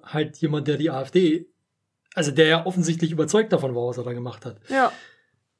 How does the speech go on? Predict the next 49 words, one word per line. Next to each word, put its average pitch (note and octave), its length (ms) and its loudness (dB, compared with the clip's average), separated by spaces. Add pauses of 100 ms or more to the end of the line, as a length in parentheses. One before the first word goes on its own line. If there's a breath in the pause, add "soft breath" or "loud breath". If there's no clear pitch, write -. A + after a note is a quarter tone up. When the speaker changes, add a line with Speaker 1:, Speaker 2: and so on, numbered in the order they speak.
(480)
Speaker 1:
Auch C3 120 -8
wenn C#3+ 100 -2
er D3 60 0
jetzt D3+ 260 0
vielleicht D3+ 400 2
ein D3+ 60 0
bisschen C3+ 720 -2
zurückrudert. B2+ 540 -2
Das A#2+ 140 -8
ist - 20 -6
ja D#3 140 4
auch D#3+ 180 -8
immer E3 160 2
noch, - 240 -6
also C3+ 140 -6
das B2 100 -8
ist C3 180 -8
ja D3 80 -2
nicht A#2+ 160 -8
schlecht F#3+ 360 2
so, G#3 200 0
ne, F3 180 0
deswegen, F3 480 0
aber C#3 240 -4
Speaker 2:
Mhm. B3 400 0 (640 loud breath)
Also B3+ 200 0
ich C4 80 2
Speaker 1:
aber E3 80 6
man E3 100 10
Speaker 2:
hab's, E3+ 80 6
Speaker 1:
muss F#3 140 6
Speaker 2:
wie - 20 4
Speaker 1:
halt F3+ 100 8
Speaker 2:
gesagt, D#4+ 140 4
Speaker 1:
vorsichtig F3 240 6
Speaker 2:
auch - 20 6
noch D#3 140 4
nicht D#3 80 6
Speaker 1:
sein, C#3+ 100 2
Speaker 2:
gesehen. C#3+ 380 0
Speaker 1:
inwieweit D3+ 320 0
man D3 160 -2
Speaker 2:
Ja. D3+ 160 2
Speaker 1:
dem C3 160 -6
halt C3+ 320 -6
vertraut, C#3+ 400 -6
glaub A2+ 240 -8
ich. G#2 180 -16 (800 soft breath)
Speaker 2:
Ja. C4+ 220 2